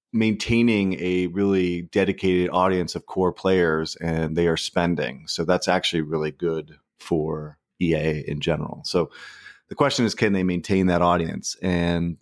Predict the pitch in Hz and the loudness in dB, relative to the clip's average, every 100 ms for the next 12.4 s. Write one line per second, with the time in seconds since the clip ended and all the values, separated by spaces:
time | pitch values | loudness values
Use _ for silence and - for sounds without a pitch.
0 | _ - 85 85 - 85 - 92 85 87 | _ -10 -8 -8 -10 -8 -2 0 2 2
1 | 98 95 85 82 80 - 82 82 - _ | 2 0 -2 -2 -2 -2 -2 -2 -6 _
2 | _ 110 120 147 139 139 - 160 - - | _ 2 4 4 4 2 2 2 2 0
3 | 98 98 107 113 - 117 98 95 104 107 | 0 2 2 2 2 2 2 0 2 0
4 | - - 95 87 85 85 87 _ - 92 | -2 -4 0 0 0 -2 -8 _ -8 -2
5 | 95 107 - 69 - - 82 - 95 92 | 2 2 0 -4 -6 -8 -8 -6 -6 -4
6 | 90 90 92 85 _ _ 92 92 90 82 | 0 2 2 0 _ _ 0 2 2 2
7 | 85 82 85 87 87 80 76 78 82 87 | 0 0 -4 0 0 0 -4 -4 -4 -6
8 | _ - - - - 98 117 107 107 120 | _ -20 -20 -16 -6 -4 -2 -2 2 2
9 | 113 - 117 101 - 127 131 117 95 90 | 2 0 0 0 0 0 0 2 0 0
10 | - 90 - 127 117 117 95 95 92 104 | -2 -8 -6 -4 0 0 0 -4 2 2
11 | 101 98 92 104 107 95 - 85 76 95 | 4 4 4 2 2 0 -4 -6 -4 -2
12 | 104 107 101 | 0 2 0